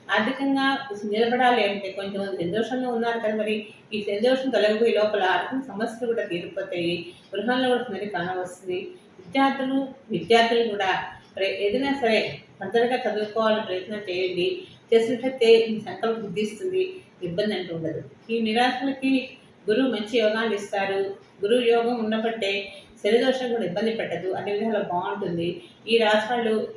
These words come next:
ఏదైనా వ్యాపారాలు చేయాలన్నా, ఏదైనా చేయ-, రియల్ ఎస్టేట్ చేయాలన్నా చేయండి. ప్రతి కూడా జాగ్రత్తగా చేసుకున్నట్లయితే అన్ని విధాలా మీకు బాగుంటుంది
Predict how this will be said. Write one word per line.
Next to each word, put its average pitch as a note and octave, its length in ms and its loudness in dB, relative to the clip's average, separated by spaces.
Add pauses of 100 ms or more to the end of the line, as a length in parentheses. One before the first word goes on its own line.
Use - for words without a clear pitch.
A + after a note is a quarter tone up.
(120)
ఏదైనా G#3+ 260 0
వ్యాపారాలు G#3+ 560 0
చేయాలన్నా, G3+ 380 0 (460)
ఏదైనా G#3+ 200 0
చేయ-, G3+ 340 0
రియల్ G#3+ 180 2
ఎస్టేట్ A#3 340 0
చేయాలన్నా F#3+ 340 -2
చేయండి. F#3 400 2 (380)
ప్రతి C#4+ 380 -4
కూడా C4 200 2 (500)
జాగ్రత్తగా A3+ 560 0
చేసుకున్నట్లయితే F3 580 -6 (460)
అన్ని G#3 160 2
విధాలా A3+ 360 0
మీకు F3+ 280 -6
బాగుంటుంది E3+ 640 -6